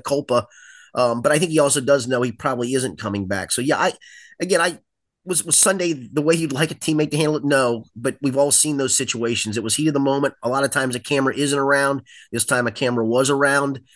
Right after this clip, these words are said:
Um, I don't blame the reporter, so don't, don't go there with it. I mean, it, that, you're allowed to, to, to film what they were filming, and it just was an outburst. But again, I, I do, I thought it was good of him to stop, um, face the media,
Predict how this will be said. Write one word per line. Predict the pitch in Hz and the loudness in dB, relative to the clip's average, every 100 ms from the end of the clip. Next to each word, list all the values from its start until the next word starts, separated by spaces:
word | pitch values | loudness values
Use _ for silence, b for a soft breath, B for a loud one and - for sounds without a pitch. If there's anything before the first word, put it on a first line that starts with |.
| b b | b b
Um, | - 107 101 98 92 | -2 0 0 -4 -2
I | 117 | -2
don't | 117 | 0
blame | 117 120 | -2 -2
the | |
reporter, | 110 104 127 139 113 110 | -2 -2 -2 0 -2 -4
so | - 101 | -6 -6
don't, | 113 107 - | -6 -10 -10
don't | 117 113 | -10 -6
go | 117 | -4
there | 110 131 | -2 0
with | 117 120 | 0 -2
it. | |
I | 113 | -2
mean, | 110 101 - - - 107 | -4 -6 -12 -18 -14 -12
it, | 101 104 104 110 | -10 -8 -8 -6
that, | 113 82 104 - | -6 -8 -16 -12
you're | 104 123 | -6 -2
allowed | 127 131 | 0 0
to, | 127 | 0
to, | 131 | -2
to | 107 123 | -2 -2
film | 139 139 | 0 -2
what | 131 | 0
they | 135 | 0
were | 127 | 0
filming, | - 151 131 127 131 B B B - | 0 0 0 -2 -6 B B B -4
and | 113 | -2
it | 113 | 0
just | 127 123 | 0 0
was | 120 | 0
an | 127 | 2
outburst. | 143 143 117 117 - | 2 0 -2 -2 -4
But | - 127 | -2 -2
again, | 123 135 | 0 0
I, | 139 - | 0 0
I | 135 117 _ | -4 -4 _
do, | 170 180 160 B B B | 0 0 0 B B B
I | 135 | 2
thought | 170 | 4
it | |
was | 151 | 4
good | 110 165 | 2 2
of | 156 | 2
him | 160 | 2
to | 147 | 2
stop, | - - 156 156 - - _ _ _ _ - | 2 2 2 2 0 -12 _ _ _ _ -4
um, | 131 120 113 110 - _ _ | -2 0 -2 -4 -8 _ _
face | - 160 151 | -2 0 2
the | 139 | 0
media, | 135 139 139 135 135 | -2 -4 -2 0 -2